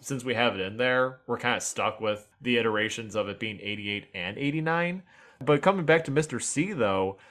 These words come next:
I think what I find interesting is that this is the only scene at all in the whole season three where Mister C raises his voice asking about Judy. But before that, uh, Jeffries does give him coordinates and then disappears.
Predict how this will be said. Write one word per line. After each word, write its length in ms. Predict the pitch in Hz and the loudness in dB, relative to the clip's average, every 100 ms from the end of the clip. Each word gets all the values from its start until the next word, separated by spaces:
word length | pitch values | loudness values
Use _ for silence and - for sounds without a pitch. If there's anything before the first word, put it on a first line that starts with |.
| - _ | -20 _
I 100 | 127 | 2
think 220 | 135 196 190 | 2 2 6
what 160 | 165 | 8
I 120 | 151 | 8
find 320 | 147 139 135 - | 6 4 2 0
interesting 760 | 131 156 160 - 117 104 101 - | -4 0 -2 0 0 -2 -4 -4
is 200 | 113 104 | -4 0
that 300 | 107 104 - - _ - | 0 0 -2 -14 _ 0
this 220 | 127 160 | 2 4
is 160 | 180 156 | 2 2
the 140 | 151 | 4
only 280 | 127 143 156 | 6 4 4
scene 600 | - 127 131 143 147 - _ _ - | 0 0 0 0 -4 -8 _ _ 2
at 140 | 139 | 6
all 240 | 131 214 196 | 8 8 8
in 60 | |
the 120 | 135 | 6
whole 360 | 120 139 135 123 | 8 8 8 6
season 380 | - 139 117 98 | 4 2 2 0
three 240 | 123 131 | 2 2
where 160 | 104 104 | 2 0
Mister 300 | 110 120 120 | 0 -2 -4
C 240 | - 135 | -2 -2
raises 480 | 98 101 113 117 110 | 0 -2 -2 -2 -6
his 80 | 92 | -4
voice 380 | 92 98 110 - 101 | -2 -2 -2 -4 -2
asking 320 | 101 - 113 | -2 -2 -4
about 300 | 104 98 90 | -2 -2 -4
Judy. 580 | 92 90 127 156 175 - - - 147 | -8 -4 -2 -2 -4 -10 -20 -12 -2
But 180 | - 135 | 4 4
before 320 | 123 - 156 | 2 6 8
that, 380 | 127 120 85 117 | 8 6 4 0
uh, 260 | 117 117 110 | 4 4 6
Jeffries 380 | 139 147 139 - | 4 4 2 4
does 280 | 123 131 | 4 4
give 200 | 123 123 | 4 0
him 80 | 120 | 0
coordinates 460 | - 120 123 120 113 | 0 4 6 4 0
and 80 | 113 | -2
then 140 | 107 | -2
disappears. 800 | 113 107 92 - 131 101 92 - | -4 -4 -4 0 2 2 0 -6